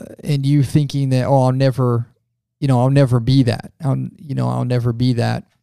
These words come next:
And Spurgeon's encouraging them, "While you're yet a babe, you will, will, you will be yet a, a father in the faith." You can't,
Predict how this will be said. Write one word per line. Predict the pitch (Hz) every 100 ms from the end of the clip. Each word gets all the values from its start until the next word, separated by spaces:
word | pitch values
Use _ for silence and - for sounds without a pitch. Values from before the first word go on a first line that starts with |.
| _ _ _ _ _
And | 135
Spurgeon's | 127 151 139 120
encouraging | 123 117 139 127 123
them, | 123 120
"While | 123 - 135 127
you're | 123
yet | 127 131 -
a |
babe, | 120 127 123 120
you | 120
will, | 120 117 113 - _
will, | 135 131 117
you | 131 127
will | 123
be | 123
yet | 123 120 117 - _ -
a, | 123 107 -
a |
father | 123 127 120 120 120
in | 117
the | 117
faith." | - 123 120 - _ _ _ _ _ _ _
You | 143
can't, | - 190 180 160